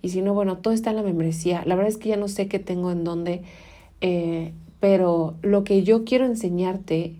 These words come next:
y creo que aquí sí está, la cosa es que quién sabe en dónde, <laughs> pero si escuchas mi, mi podcast, especialmente en los últimos episodios,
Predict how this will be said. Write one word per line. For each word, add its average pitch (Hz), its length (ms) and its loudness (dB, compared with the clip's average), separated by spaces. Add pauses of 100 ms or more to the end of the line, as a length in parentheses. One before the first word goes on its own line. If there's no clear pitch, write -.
y 220 120 -6
creo 339 160 2
que 415 80 2
aquí 349 240 4
sí 320 160 4
está, 185 500 0 (580)
la 143 180 -6
cosa 180 180 -2
es 196 80 -4
que 160 160 -10
quién - 160 -6
sabe 113 160 -8
en 110 100 -6
dónde, 208 260 -4 (280)
<laughs> 277 320 10 (580)
pero 185 220 -2
si 170 80 2
escuchas 190 300 2
mi, 220 100 0
mi 202 260 -2
podcast, 196 600 2
especialmente 180 480 -2
en 170 60 -2
los 170 120 -4
últimos 175 260 -4
episodios, 180 680 -4